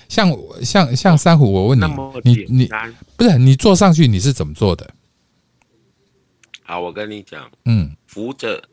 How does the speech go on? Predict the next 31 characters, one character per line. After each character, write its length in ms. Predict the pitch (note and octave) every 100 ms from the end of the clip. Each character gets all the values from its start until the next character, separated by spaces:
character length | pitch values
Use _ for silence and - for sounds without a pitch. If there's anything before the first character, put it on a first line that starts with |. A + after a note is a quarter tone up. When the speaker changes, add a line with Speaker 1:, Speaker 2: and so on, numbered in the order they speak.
| _
Speaker 2:
我 120 | -
跟 160 | E2+ A#2+
你 60 | A#2
讲， 260 | F#2+ C2 _ _ _ _
我， 280 | F2+ E2 D#2 - - -
我 320 | - F2 E2 D#2 _
里 220 | E2 D#2
面 280 | D2+ B2+ G#2
已 60 | D#2
经 280 | _ G2+ G2
涂 260 | _ D#2+
好 180 | F2+ E2+
润 280 | C#2 F#2+ D2 _
滑。 220 | - - - _ _
Speaker 1:
对。 240 | - G#2+ E2 _
Speaker 2:
然 160 | F#2 G2+
后 120 | A#2+
我 220 | A2 F#2+
也 140 | F#2+ D#2+
帮 240 | - G2
对 200 | G2+ A2
方 260 | F2 F#2+ F#2
润 260 | F#2+ G2+ D2 _
滑。 200 | - - _ _ -
Speaker 1:
对。 220 | A2+ E2
Speaker 2:
润 160 | D3+ C#3
滑 200 | A#2+ G#2+
好 240 | - D#2+
之 220 | C#2+ F#2 F#2+
后 200 | G#2+ G2
呢， 380 | E2+ D#2+ D#2+